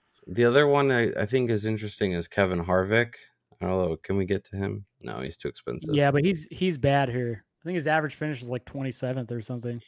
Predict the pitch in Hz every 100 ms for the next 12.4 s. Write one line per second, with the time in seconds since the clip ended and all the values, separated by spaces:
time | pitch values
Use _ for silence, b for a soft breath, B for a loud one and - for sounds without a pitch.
0 | _ 104 110 151 151 165 165 160 147 143
1 | - 127 117 127 117 117 117 113 - _
2 | _ _ _ _ _ _ _ _ _ -
3 | 165 131 113 - - - 123 107 - 117
4 | 117 98 101 101 104 92 - 92 92 87
5 | 85 82 80 - 87 87 85 85 85 78
6 | - - _ _ _ _ _ _ _ _
7 | _ _ _ _ _ _ _ _ _ _
8 | - - - _ - - _ _ b b
9 | b b b b 92 90 _ _ _ _
10 | _ _ _ 135 165 214 240 254 262 277
11 | 220 175 180 175 202 175 175 - 170 143
12 | 156 143 135